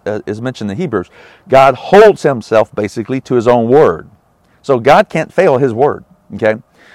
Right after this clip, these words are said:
So God has set forth principles that he,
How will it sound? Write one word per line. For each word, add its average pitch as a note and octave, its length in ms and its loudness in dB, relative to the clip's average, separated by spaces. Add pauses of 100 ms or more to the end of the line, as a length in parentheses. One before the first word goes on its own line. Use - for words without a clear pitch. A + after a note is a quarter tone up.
(140)
So C#3 160 0
God F3 380 2
has C3+ 140 -2
set - 360 -2
forth D3+ 360 -2
principles F#2+ 800 -8 (280)
that G#2+ 180 -2
he, C#3+ 260 -10